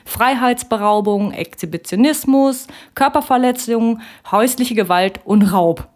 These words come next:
Wie gesagt, das ist nur ein Teil seiner Straftaten. Der Mann hatte also einiges auf dem Kerbholz. Fünf Wochen vor dem grausamen Mord an Mia hat Mezquia übrigens schon einmal einer Frau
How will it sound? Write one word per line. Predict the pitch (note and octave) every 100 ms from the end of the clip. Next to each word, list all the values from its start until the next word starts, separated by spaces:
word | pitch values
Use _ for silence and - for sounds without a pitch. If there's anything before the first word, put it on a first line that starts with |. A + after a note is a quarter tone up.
| _ - - -
Wie | B3+
gesagt, | B3+ F#3 A#3+ - -
das | G#3+
ist | A#3+
nur | B3+
ein | - G3+
Teil | - A3+
seiner | G3+ C3 C3+
Straftaten. | - - - - D3 C#3+ D#3+ - - - - -
Der | F#3
Mann | G#3 C4+
hatte | C#4+ C4
also | G3 F#3+
einiges | - C#4+ G#3+ D#3+
auf | - -
dem | D#3
Kerbholz. | - - - A2 - - - _ _ _ _ _ _ - _ _
Fünf | - - F#4+ -
Wochen | C#4 - F4
vor | - C4+
dem | B3+
grausamen | G3+ F#3+ A#3 A3+ A3+
Mord | A3+ A#3 A#3
an | A3
Mia | A3 A3+ A3 G#3+ G3+
hat | A3
Mezquia | G#3+ G3+ - A3 -
übrigens | G3+ G#3 G#3 -
schon | - A#3+ C4+
einmal | - D#3+ D#3+ D#3
einer | E3 D#3+
Frau | - E3 G#3+